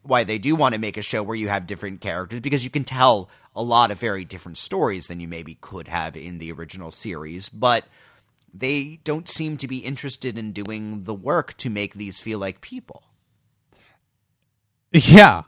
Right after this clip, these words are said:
Speaker 2: I, I, I think that's right. And,
Speaker 1: Neelix
Speaker 2: I mean
Speaker 1: can handle an episode because he's colorful enough. So can, uh, the Doctor. Occasionally Tuvok can, I, and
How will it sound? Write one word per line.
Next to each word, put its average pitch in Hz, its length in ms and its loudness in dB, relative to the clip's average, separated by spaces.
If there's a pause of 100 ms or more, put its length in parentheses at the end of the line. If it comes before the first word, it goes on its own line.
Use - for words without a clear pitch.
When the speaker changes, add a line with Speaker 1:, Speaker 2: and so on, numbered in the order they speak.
Speaker 2:
I, 139 140 2
I, 131 300 -2
I 131 80 2
think 127 180 -4
that's 107 260 -6
right. 131 320 2
And, 196 140 -2
Speaker 1:
Neelix 262 300 10
Speaker 2:
I - 80 0
mean 151 80 2
Speaker 1:
can 190 100 2
handle 175 400 4
an 147 120 6
episode 123 640 0
because 120 340 -4
he's 123 220 -8
colorful 104 580 -4
enough. 95 360 -4
So 123 300 0
can, 110 520 -2 (320)
uh, 104 380 0 (100)
the 127 120 -4
Doctor. 120 640 2 (180)
Occasionally 175 680 0
Tuvok 156 540 2
can, 110 420 -4
I, 107 200 -2 (120)
and 117 560 -6